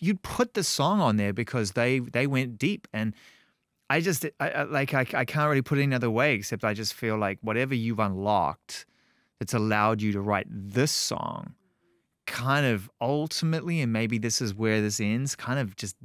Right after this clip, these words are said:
deads all the other stuff. It's like all that other that we used to talk about and get hooked up on. And when we first met, it was like,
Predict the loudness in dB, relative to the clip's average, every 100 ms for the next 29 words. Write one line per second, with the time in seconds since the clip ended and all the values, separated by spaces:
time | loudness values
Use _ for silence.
0 | -6 0 0 0 -4 -6 -6 -8 -12 -14
1 | -16 -18 -14 -2 0 0 -4 -4 -2 0
2 | 0 -4 -6 _ _ -10 -6 -4 -4 -6
3 | -6 -4 -2 0 2 0 -4 -4 -2 -2
4 | -2 0 0 2 2 0 0 -2 -2 0
5 | 0 -2 -2 -2